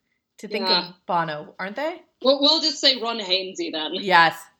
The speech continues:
Speaker 1: That's a good age. He's the
Speaker 2: With his
Speaker 1: oldest.
Speaker 2: wide leg trousers.
Speaker 1: Is he the oldest official player, uh, player in the N H L? That would make sense. Um,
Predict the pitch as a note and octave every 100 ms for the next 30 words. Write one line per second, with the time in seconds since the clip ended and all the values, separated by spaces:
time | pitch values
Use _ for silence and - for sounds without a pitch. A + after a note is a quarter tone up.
0 | - G3+ G#3 G#3 G#3 F#3+ F3+ F3 G3+ G3
1 | A3+ A3+ A3 A3 A3 A3 G#3 G#3 G3 -
2 | G#3+ F3+ D#3+ F3 - C#4 C4+ C4 A3 G#3+
3 | G3+ G#3+ G#3 G#3 G3 G3+ F#3+ F#3 F#3 F#3+
4 | F#3 _ - F3+ E3+ G3 F3+ F3+ F3 E3+
5 | E3 E3 E3+ F3+ F3+ E3 D#3+ D3+ - D#3
6 | - - - - _ G#3 A3